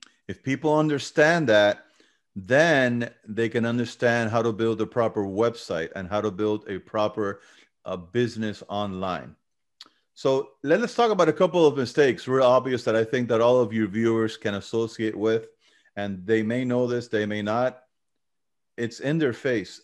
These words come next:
every single day, and they may have not noticed. When you go to your homepage on your site,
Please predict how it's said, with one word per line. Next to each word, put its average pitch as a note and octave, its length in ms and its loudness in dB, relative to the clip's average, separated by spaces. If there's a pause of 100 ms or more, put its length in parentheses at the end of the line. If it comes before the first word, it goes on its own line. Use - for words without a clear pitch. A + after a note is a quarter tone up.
every A#2 400 0
single A#2+ 480 -4
day, A2+ 380 2
and F#2+ 180 -8
they G#2 100 -4
may G#2+ 140 -4
have G#2 240 -4
not G2 220 -8
noticed. - 460 -14 (420)
When A#2+ 180 -4
you B2+ 60 -2
go E3+ 160 2
to G#3+ 60 0
your G3 160 2
homepage F3 520 2
on E3+ 100 -2
your E3 120 0
site, C#3+ 340 0